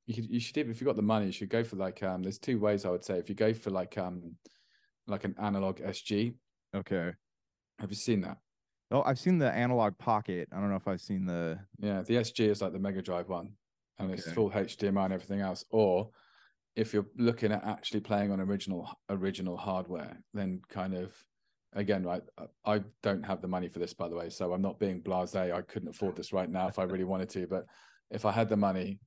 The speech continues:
Speaker 1: and I was collecting actual cartridges,
Speaker 2: Mm-hmm.
Speaker 1: I'd get the Japanese Mega Drive, and then you get this thing, it's, it's called, like, a RetroTink.
Speaker 2: Okay.
Speaker 1: And it's a, it's a video upscaler,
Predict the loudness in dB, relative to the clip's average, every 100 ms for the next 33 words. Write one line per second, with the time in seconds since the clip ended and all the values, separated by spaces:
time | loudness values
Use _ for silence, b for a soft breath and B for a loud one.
0 | -6 -4 -4 -2 -2 0 -2 -2 -4 -8
1 | 0 0 0 -6 -4 -4 -6 -16 b b
2 | -8 -4 -4 -6 -10 0 0 0 -2 0
3 | 0 0 0 0 -2 -2 -2 -2 -4 -10
4 | _ -2 0 2 0 2 0 0 -2 -2
5 | -2 -6 -10 -12 -2 -2 0 -2 -4 -2
6 | -2 0 -4 -4 -12 _ _ _ _ _
7 | _ _ _ _ _ -10 0 2 2 0
8 | -4 -4 _ -4 -2 -2 2 4 4 0
9 | -2 -2 -2 -2 -6